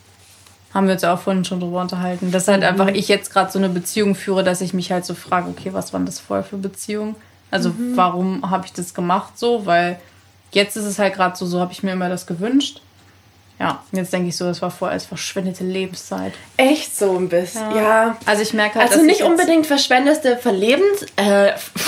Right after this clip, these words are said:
Speaker 1: Für Verlebenszeit.
Speaker 2: Verlebenszeit, nicht unbedingt verschwendeste, sag mal.
Speaker 1: <laughs>
Speaker 2: Das, was du gesagt
Speaker 1: Ja.
Speaker 2: hast. Aber, <laughs> scheiße. Aber, ähm,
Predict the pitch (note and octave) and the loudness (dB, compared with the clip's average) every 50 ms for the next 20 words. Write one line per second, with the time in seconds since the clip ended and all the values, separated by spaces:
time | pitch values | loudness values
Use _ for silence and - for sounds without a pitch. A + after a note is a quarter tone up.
0 | - - - - - B3 A#3 C4+ D#4 G#3 G#3 G3+ G3+ A3 C#4+ D#4 - - A4+ G#4+ | -2 -2 0 2 2 2 4 4 4 4 4 4 4 4 2 2 2 0 2 4
1 | D#4+ A3 F#3+ - - G3 - - D4+ C4+ C#4 C#4 D#4 A4 A#4+ A#4+ - - G#4 F4 | 4 4 4 4 2 0 2 4 6 6 6 6 4 6 4 2 4 4 4 4
2 | C4+ A#3 A#3 C4 D4+ D4+ C#4 C#4 B3 A#3+ A#3+ A#3 B3 C4+ C4 - G#3+ G3+ G#3 - | 4 2 0 2 2 4 4 6 6 6 6 4 4 2 2 2 0 0 0 0
3 | - F#3+ F#3 G3+ A3+ A3+ B3+ B3 - - - A2+ - - - - - - - - | 0 0 0 4 4 2 2 2 -2 -4 -4 -4 -4 -6 -10 -14 -16 -18 -12 -10
4 | - - F#3 F3 F3+ F#3+ - - B3 G#3+ A3+ - B4 A#4+ - - - - - - | 0 4 6 6 6 4 4 4 6 6 6 4 4 2 2 0 0 -2 -8 0
5 | - F#4+ F#4+ - - G4 G#4 - - F#4+ - - E4 - - - - - - - | 0 0 0 4 4 4 4 4 -2 -4 -2 -4 -4 -4 -2 -6 -6 -6 -8 -10
6 | - - - B3 - - A3+ G#3 G#3 - D4 F4+ D#4+ G4 G4+ - G4 F#4 F#4+ G4 | -4 4 6 6 6 6 4 4 4 4 4 6 8 6 6 6 6 4 4 4
7 | A#3+ C4+ F#4 G4+ G#4+ - - - - - - - _ - D4 D#4+ D4+ D4 - - | 4 6 6 6 4 2 0 -8 -12 -14 -14 -4 _ 2 4 4 4 2 0 -2
8 | - - - - - D4 C#4+ - - - - - - - - F#4+ F#4+ - C#5 C5+ | -4 -4 -4 0 0 0 2 2 0 -2 -2 -6 -14 -4 -4 -2 2 4 6 6
9 | - - - - - E4+ - - - F4+ - - - - - - - - - - | 4 4 0 0 0 0 0 -2 -4 -4 -4 -8 -16 -20 -20 -16 -14 -14 -12 -4
10 | - A#4+ G#4+ G#4+ A4 A4+ A#4 A4+ G#4 G#4 - - D4 D4 D#4 - - G4 A4+ A#4+ | 0 2 4 6 6 4 4 4 2 0 0 0 2 2 2 0 0 0 0 0
11 | - E4+ C#4 - - - - G#3 A3 A3 A3 A3 G#3+ A3 G#3+ G#3 G#3 G#3 G3+ - | 0 -2 -4 -4 -4 0 4 6 6 6 6 4 2 2 2 4 4 4 4 2
12 | - - G3 F#3+ F#3+ F#3+ F#3+ F#3+ F#3+ F#3+ F#3+ F#3+ | 2 2 2 2 2 2 2 2 2 2 0 -2